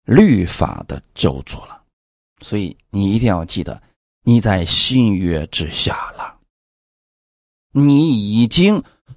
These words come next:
脱离了律法的咒诅了。所以不管别人今天用什么样的有理性的，让你听起来，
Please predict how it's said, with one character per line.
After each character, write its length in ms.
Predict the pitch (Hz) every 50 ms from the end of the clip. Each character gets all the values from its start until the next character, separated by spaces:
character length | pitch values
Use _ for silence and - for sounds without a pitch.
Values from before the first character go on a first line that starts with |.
| - -
脱 400 | - 190 - 240 233 226 220 214
离 320 | 190 139 113 104 123 180
了 300 | 185 131 98 - - _ _ _ _ _ -
律 420 | - 90 113 165 160 123 101 87
法 440 | 80 - - - - 76 67 - -
的 180 | - - 50 50 - _ -
咒 260 | - 101 76 60 67 -
诅 200 | - - - _ -
了。 180 | - - _ _ _ _ _ _ _ _ _ _ _ _ _
所 120 | - 127 139
以 60 | 143
不 240 | - - 294 302 -
管 320 | - 127 107 101 92 87 - -
别 260 | - 120 151 208 214
人 320 | 170 131 131 170 190 - _ _ _ _ _ _ _ _ _ _ _ _ _ _ _ _ _ _ -
今 160 | - 196 196
天 160 | 185 196 180
用 160 | 190 190 170 151
什 400 | - - - - - 131 143 175
么 140 | 226 262
样 220 | 285 - 226 190 160
的 180 | 156 160 151
有 240 | 139 135 147 190 233
理 340 | 233 202 170 123 110 147 180
性 420 | - - - - 262 240 190 156
的， 140 | 135 139 139
让 160 | 175 170 160
你 100 | 147 135
听 220 | - - - 202 208
起 120 | - -
来， 60 | -